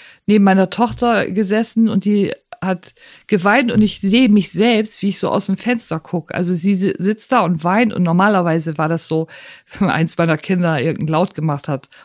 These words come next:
"Oh mein Gott, wir müssen alles tun, damit es sich wieder wohlfühlt." Und ich habe dann selber an mir wahr-, wahrgenommen, ich fühl nichts. Es ist tot in mir.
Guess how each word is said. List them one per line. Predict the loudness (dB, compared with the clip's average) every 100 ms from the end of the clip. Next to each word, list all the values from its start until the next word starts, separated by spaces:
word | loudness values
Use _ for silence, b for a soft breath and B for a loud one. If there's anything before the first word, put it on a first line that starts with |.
| B
"Oh | -2
mein | -2 0
Gott, | -2 -2
wir | -4
müssen | -6 -6
alles | -4 -4 -4
tun, | -6 -2 -2
damit | -2 -4
es | -8 -8
sich | -6
wieder | -2 -2
wohlfühlt." | 2 0 -2 -8 -8 _ B B B B
Und | -4
ich | -2
habe | -2
dann | 0 0
selber | 0 2 2
an | 2
mir | 2 2
wahr-, | 2 0 0
wahrgenommen, | 0 0 0 0 2 0 -4 b b b -8
ich | -6
fühl | -6 0 2 2
nichts. | 2 -2 -6 -18 -20 -20 _ _ -12
Es | -8 -6
ist | -8 -4
tot | 0 0 0
in | -2
mir. | -2 -2 -4